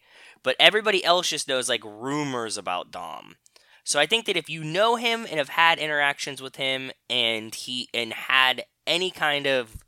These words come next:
tight experience with Dom, he's probably gonna take care of you forever and be, like, the best person to have in your corner. But if you cross him or don't know him,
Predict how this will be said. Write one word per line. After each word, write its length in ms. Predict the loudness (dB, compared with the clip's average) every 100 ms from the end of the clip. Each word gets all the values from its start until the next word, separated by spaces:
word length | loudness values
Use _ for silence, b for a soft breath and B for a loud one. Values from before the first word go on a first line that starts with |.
| _
tight 360 | -8 -2 -2 -2
experience 600 | -2 0 0 0 -2 -2 -6
with 120 | -6
Dom, 440 | -4 -2 -2 -6 -14 b b b
he's 160 | -12 -2
probably 200 | 0 2
gonna 120 | 0
take 220 | -2 -2
care 200 | 2 2
of 80 | 2
you 80 | -2
forever 400 | -6 -2 -2 -4 -8
and 200 | -10 -10
be, 140 | -6
like, 420 | 0 0 0 -4 -20 _ _ _ _ _ _ -10
the 240 | -10 -10 _ _
best 300 | 4 4 2
person 300 | -4 -6 -6
to 60 | -4
have 240 | -4 -4
in 80 | -8
your 120 | -14
corner. 560 | -14 -14 -14 -14 -18 -20 _ _ _ _ _ _ _ _ _ _ _ _ -2
But 360 | 4 6 6 2 _ _ _ _ _ _ _ _ -4
if 240 | -2 -2
you 200 | -8 -16
cross 560 | -14 0 6 6 6 2
him 440 | 2 -2 -4 -12 _ _ _
or 220 | -8 -8 -2
don't 300 | 0 0 0
know 260 | -2 -2 -2
him, 360 | -2 -4 -6